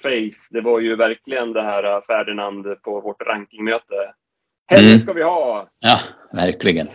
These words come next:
Speaker 1: <laughs> All, där var vi rörande överens. Och, eh, ja, det är en, det är en bössa alltså. Det var, det var märkligt att, ja, men det är lätt att säga i efterhand när man har spikat och den har vunnit, men att,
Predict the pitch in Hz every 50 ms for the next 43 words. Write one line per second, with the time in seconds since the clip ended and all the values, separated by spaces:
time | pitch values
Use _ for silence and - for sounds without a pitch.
0 | 151 - - - - - - - _ - - - - 131 127 131 123 120 120 139
1 | 139 139 135 127 127 127 120 135 131 123 127 143 147 135 127 113 107 107 104 98
2 | 95 95 101 - _ - 113 107 107 104 104 104 104 104 104 _ _ _ _ _
3 | _ _ _ _ _ _ _ _ _ _ _ _ _ - - - 71 71 - -
4 | - - 113 113 110 110 110 110 110 110 107 - 117 117 120 120 127 120 113 -
5 | - - 165 127 107 98 - - 117 113 127 135 156 143 - 107 110 123 127 156
6 | 170 165 175 165 143 127 123 - _ - 190 175 - - 127 117 - _ _ _
7 | _ _ _ _ _ _ _ _ _ _ _ - - 117 120 120 120 117 117 113
8 | 117 110 - 113 107 107 110 - - 127 131 123 101 98 95 95 95 98 98 _
9 | 104 101 98 - 110 98 95 95 95 95 101 101 95 95 104 123 120 101 95 95
10 | 95 - _ _ _ _ _ _ _ _ _ _ _ - 110 107 -